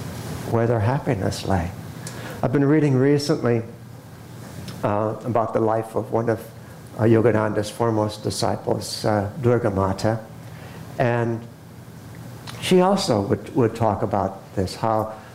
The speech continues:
Yogananda would, would train his disciples to, to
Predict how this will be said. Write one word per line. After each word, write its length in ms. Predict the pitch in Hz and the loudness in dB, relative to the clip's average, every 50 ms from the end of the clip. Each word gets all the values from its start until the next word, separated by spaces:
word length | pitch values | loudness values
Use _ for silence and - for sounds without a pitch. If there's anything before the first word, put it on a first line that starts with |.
| - - - | -16 -4 0
Yogananda 480 | 117 117 127 123 127 127 120 113 110 | 2 4 4 4 4 4 4 4 2
would, 400 | 107 117 117 117 - - - - | 4 4 2 2 0 -8 -12 -4
would 300 | 117 110 113 113 113 - | 2 4 4 4 2 -2
train 800 | - - - - 120 123 127 131 139 139 135 127 113 104 104 95 87 110 | -8 -6 -2 2 2 4 4 6 6 6 6 4 4 2 0 -4 -2 0
his 180 | 113 98 90 | 2 2 2
disciples 800 | - - 117 - - 113 110 120 117 117 - 117 107 104 - - | 0 -4 -4 -2 0 0 2 2 0 0 -2 -4 -4 -4 -4 -6
to, 300 | - - 104 98 98 95 - - - - - - - - - - - | -2 2 4 4 4 2 0 -6 -12 -12 -14 -14 -14 -14 -14 -12 0
to 320 | - 104 95 104 - - | 4 6 6 6 4 2